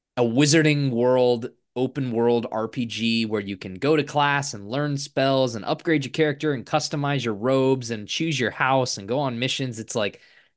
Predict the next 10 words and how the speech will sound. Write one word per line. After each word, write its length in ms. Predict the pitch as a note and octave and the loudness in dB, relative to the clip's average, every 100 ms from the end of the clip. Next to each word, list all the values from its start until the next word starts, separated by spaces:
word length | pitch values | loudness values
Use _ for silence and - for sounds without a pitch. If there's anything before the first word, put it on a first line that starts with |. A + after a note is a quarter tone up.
| - | -2
it, 240 | D3 - _ | -2 -4 _
it's 360 | - C#3+ - - _ - | -2 -2 -4 -16 _ -14
literally, 960 | B2+ C3+ D#3 F3+ C#3+ B2+ A#2+ A2 - _ | -8 -2 4 4 4 4 2 0 -6 _
uh, 160 | E2 A2 - | -10 -10 -4
you 120 | D3+ | -2
know, 100 | C3 | 0
it's, 280 | B2 D3+ - | 0 0 0
it's 260 | F3+ D3 | -2 0
a, 140 | E3 C#3+ - | -2 -4 -6
it's, 360 | D3 C#3+ - | -6 -6 -12